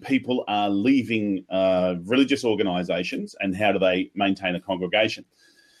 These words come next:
And in a presentation I saw recently, he was able to do a, uh, uh, a, an analysis and then apply that to both associations and events. And he was saying that half the reason that people,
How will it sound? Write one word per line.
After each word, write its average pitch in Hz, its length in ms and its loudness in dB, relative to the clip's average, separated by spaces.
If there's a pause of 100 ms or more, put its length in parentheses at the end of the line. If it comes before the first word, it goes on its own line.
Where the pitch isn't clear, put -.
(180)
And 131 420 4
in 143 100 8
a 147 60 8
presentation 143 600 4
I 123 60 4
saw 120 260 0
recently, 120 640 0
he 127 220 2
was 117 200 2
able 123 260 2
to 113 240 0 (140)
do 113 500 0
a, 95 460 0
uh, 87 360 0 (480)
uh, 85 520 0 (320)
a, 85 300 -6 (140)
an 95 140 -4
analysis 123 580 4
and 107 100 2
then 107 100 4
apply 117 380 4
that 110 280 2
to 101 340 0 (540)
both 131 300 6
associations 110 960 0 (120)
and 107 220 0
events. 90 600 -4 (180)
And 143 100 0
he 190 60 4
was 214 180 -2
saying 147 340 4
that 117 200 2 (100)
half 180 300 0
the 156 80 0
reason 131 300 -2
that 104 100 -6
people, 107 420 -4